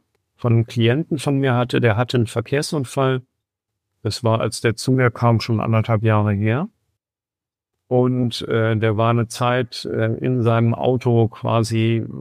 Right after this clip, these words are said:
eingeschlossen, weil die Türen so verbeult waren, dass er nicht raus konnte und ist total in Panik geraten.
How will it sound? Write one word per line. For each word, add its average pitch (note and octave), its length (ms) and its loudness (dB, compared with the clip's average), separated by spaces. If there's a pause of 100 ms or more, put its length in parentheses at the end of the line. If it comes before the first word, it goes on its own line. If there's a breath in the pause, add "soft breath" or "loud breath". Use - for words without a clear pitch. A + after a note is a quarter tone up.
eingeschlossen, B2+ 920 0
weil A#2 120 4
die A#2 120 2
Türen B2+ 460 4
so A#2+ 360 6
verbeult A2+ 680 2
waren, A2+ 380 4
dass A2 180 -2
er A2 80 0
nicht G#2+ 220 0
raus A#2+ 260 0
konnte C3+ 360 0
und A#2 220 0
ist - 160 -8
total A2+ 340 -2
in G#2+ 120 0
Panik A#2 340 -4
geraten. A#2 480 -8